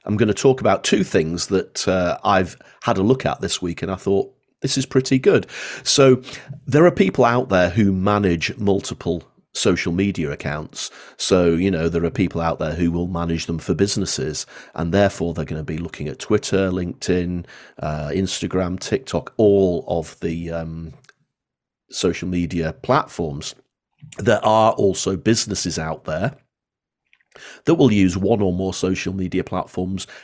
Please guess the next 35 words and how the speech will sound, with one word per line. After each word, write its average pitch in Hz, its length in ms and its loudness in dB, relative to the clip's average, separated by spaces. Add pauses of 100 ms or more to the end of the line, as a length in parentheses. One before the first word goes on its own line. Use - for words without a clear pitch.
(140)
as 101 120 4
a 117 60 2
customer 127 440 2
service, 180 600 4 (440)
uh, 82 300 -4
route 98 400 0
into 92 240 -2
the 95 80 -4
business. - 380 -4
So 90 300 0 (540)
send 107 320 0
us 101 120 0
a 101 40 2
message 104 340 -2
on 104 120 0
Twitter - 360 -2
if - 120 -4
you're 87 160 -4
unhappy 90 360 -8
with 92 140 -4
our 87 120 -2
service, 101 480 -4
or - 120 -10
send 98 260 -4
us 95 120 -8
a 98 40 -4
message 95 380 -4
on 95 240 -2 (300)
LinkedIn 98 500 2
if - 160 -10
you 90 100 -2
want 90 340 -6
to 87 340 -2
order 98 340 -2
something. 78 560 -10